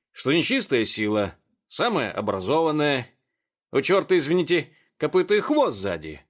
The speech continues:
Да зато у него в голове больше ума, чем у иного студента".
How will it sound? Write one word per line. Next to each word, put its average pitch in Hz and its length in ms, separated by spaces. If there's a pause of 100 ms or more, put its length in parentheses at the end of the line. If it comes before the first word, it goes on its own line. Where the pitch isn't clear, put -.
(260)
Да 101 120
зато 123 300
у 139 60
него 139 260
в 123 60
голове 135 420
больше 131 380
ума, 139 300
чем 135 220
у 143 120
иного 143 340
студента". 127 800